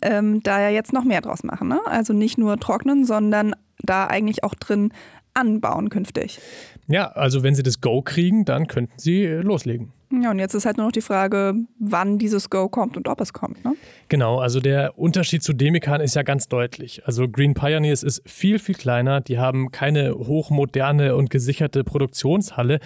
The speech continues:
Speaker 2: sondern halt einen umgebauten Schweinestall, der aber theoretisch auch alles bietet, was man für den Anbau braucht. Ähm,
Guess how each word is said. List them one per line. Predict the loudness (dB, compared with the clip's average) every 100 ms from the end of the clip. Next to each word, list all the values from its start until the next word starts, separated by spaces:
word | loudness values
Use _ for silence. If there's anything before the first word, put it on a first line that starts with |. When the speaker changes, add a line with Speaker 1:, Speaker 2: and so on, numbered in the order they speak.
| -10 -20
Speaker 2:
sondern | -4 0 2 2 0
halt | 0 0
einen | -2 2
umgebauten | 2 4 2 0 -2
Schweinestall, | -2 0 2 2 0 0 0 -2 -12 -20 -20 _ -2
der | 0
aber | 0
theoretisch | 2 0 0 -4 -2
auch | -2 -2
alles | -2 0 0 0
bietet, | 0 0 -2 -2
was | -4 0
man | -2 -2
für | -2
den | -2
Anbau | 0 0 0 -2
braucht. | -2 0 0 -2 -8 -18 -20 -20 -8 0
Ähm, | 2 0